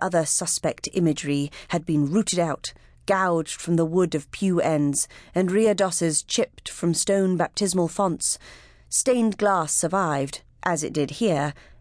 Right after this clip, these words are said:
only because it would be too costly to replace with the clear glass of Puritanism. Behind the church, the main street, a winding affair, was lined mostly by houses,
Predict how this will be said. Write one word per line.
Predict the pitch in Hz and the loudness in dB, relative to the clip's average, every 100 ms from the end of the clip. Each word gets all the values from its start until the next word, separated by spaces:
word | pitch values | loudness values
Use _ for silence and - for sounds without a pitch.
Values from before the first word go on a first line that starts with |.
| - - | -6 0
only | 196 269 294 | 4 4 4
because | 277 - 170 143 - | 0 0 -2 0 -4
it | - | -2
would | 165 | -2
be | 175 | 0
too | 170 214 208 | 0 -2 -2
costly | - 269 - - 143 | -2 -4 -2 -4 -4
to | - 156 | -2 -4
replace | 160 202 156 - | -2 0 0 -2
with | 151 | -4
the | 165 | -4
clear | - 185 160 143 | -4 0 0 2
glass | 160 156 131 - | 0 0 -2 -4
of | 143 | -6
Puritanism. | - 190 151 - 143 135 139 135 - _ _ _ _ _ _ - - - _ _ - _ _ - - - | -4 -2 -2 -2 -4 -2 -2 -4 -8 _ _ _ _ _ _ -20 -20 -20 _ _ -20 _ _ -20 -20 -4
Behind | 196 196 220 254 | -2 0 2 2
the | 277 | 0
church, | - 180 143 - - - - | 0 0 0 -4 -8 -10 -2
the | 196 | 2
main | 202 202 196 | 4 4 2
street, | 180 - 185 143 - - - - | 0 0 0 -2 -6 -12 -16 -4
a | 180 | -2
winding | 185 226 220 180 156 | 0 0 2 2 0
affair, | 143 - 143 139 147 - - | -2 -2 -2 -2 -4 -6 -8
was | 202 240 240 | 0 0 2
lined | 233 226 220 220 | 2 2 2 4
mostly | 277 262 - 160 | 2 0 -2 0
by | 170 170 | 2 0
houses, | 185 202 175 156 143 | 0 0 0 -2 -2